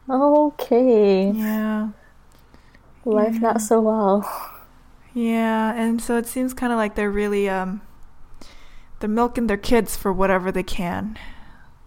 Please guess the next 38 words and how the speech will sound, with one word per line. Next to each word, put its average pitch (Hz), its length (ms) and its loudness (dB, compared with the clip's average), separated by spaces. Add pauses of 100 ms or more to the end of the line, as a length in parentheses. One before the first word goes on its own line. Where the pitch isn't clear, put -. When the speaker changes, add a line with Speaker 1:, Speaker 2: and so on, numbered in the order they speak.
(1040)
Speaker 1:
Yeah, 202 720 -2
well, 269 440 2
I 302 60 -4
mean, 381 220 -2
we'll 403 120 2
see. 175 240 0
Maybe 202 240 2
Xiao 208 220 0
Xiaobin's 185 440 0
luck 180 240 -2
will 190 120 0
be - 120 -6
different. - 600 -6 (320)
Speaker 2:
Hopefully. 190 840 -2 (580)
But, 226 120 0
I 226 60 2
mean, 220 180 0
it's 220 160 -4
like, 208 240 -2
you 214 80 -2
know, 208 120 2
Speaker 1:
Um, 220 120 2
Speaker 2:
that, 214 180 0
that 208 160 0
kid 214 160 0
from 202 200 0
Shaolin 196 380 2
Kung 185 200 -2
Fu 185 340 2
who 202 160 -4
just 190 220 -6
kinda 185 360 -6
Speaker 1:
He - 1120 -20
Speaker 2:
disappeared. - 420 0
Speaker 1:
disappeared, 381 640 4
but - 240 0
I 240 80 4
saw, 311 220 4